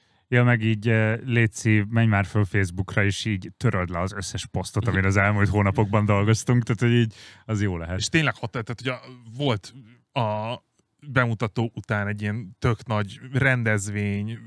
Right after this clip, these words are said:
Speaker 2: hírességekkel meghívva, a Mon Parknál is, óriás plakátok, és besugóra húzták fel az egész
Speaker 1: Igen,
Speaker 2: startot, hatalmas
Speaker 1: igen.
Speaker 2: hype volt körülötte.
Speaker 1: Igen.
Speaker 2: Ami
Speaker 1: Én
Speaker 2: egy kuka.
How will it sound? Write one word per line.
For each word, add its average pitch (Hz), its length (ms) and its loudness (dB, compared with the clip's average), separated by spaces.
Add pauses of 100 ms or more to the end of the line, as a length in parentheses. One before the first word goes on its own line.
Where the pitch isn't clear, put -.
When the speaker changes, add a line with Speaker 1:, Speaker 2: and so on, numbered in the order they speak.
(200)
Speaker 2:
hírességekkel 107 840 -6
meghívva, 101 600 -10
a 101 40 -8
Mon 117 280 -10
Parknál 104 580 -10
is, 101 220 -10 (960)
óriás 120 460 -2
plakátok, 98 840 -8 (260)
és 240 200 -2
besugóra 123 480 -2
húzták 113 360 -6
fel 120 100 -8
az 120 140 -8
egész 104 560 -8 (100)
Speaker 1:
Igen, 131 100 0 (180)
Speaker 2:
startot, 101 200 -4
hatalmas 104 520 -4
Speaker 1:
igen. 107 140 -12
Speaker 2:
hype 101 160 -12
volt - 200 -16
körülötte. - 560 -14
Speaker 1:
Igen. 110 360 -14 (280)
Speaker 2:
Ami 151 200 -4
Speaker 1:
Én 147 80 0
Speaker 2:
egy - 100 -14
kuka. - 320 -20